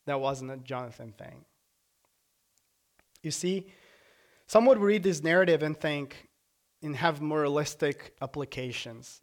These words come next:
Be like Jonathan, don't be like Saul. That's where we're going with this, right? And yet, as we saw through the whole narrative, God is the one acting. He's not restrained by his people's helplessness,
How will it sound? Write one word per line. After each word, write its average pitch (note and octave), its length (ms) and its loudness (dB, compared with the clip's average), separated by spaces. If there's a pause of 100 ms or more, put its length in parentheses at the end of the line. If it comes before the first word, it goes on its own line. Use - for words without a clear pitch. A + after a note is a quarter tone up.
(140)
Be E3+ 140 6
like G3 220 4
Jonathan, E3 640 2
don't D3 180 -2
be F3 100 4
like F3 240 6
Saul. F3 560 0 (280)
That's D3 260 -2
where D#3+ 180 6
we're E3 100 2
going F3 280 4
with C#3 200 -6
this, C3 280 -14
right? E3+ 260 2 (600)
And C#3+ 160 -4
yet, F3 600 0 (120)
as D3 180 -6
we C#3 120 -8
saw F3 420 -2
through D#3+ 220 -6
the C#3 120 -6
whole F#3 360 -6
narrative, D3 720 -8 (440)
God D3 480 -2
is C3+ 180 -10
the C3+ 60 -12
one A#2+ 460 -12 (120)
acting. B2 720 -20 (920)
He's D3 180 -8
not D#3+ 300 -2
restrained B2 800 -10
by B2+ 180 -8
his B2 160 -14
people's A#2+ 420 -12
helplessness, D3+ 1000 -10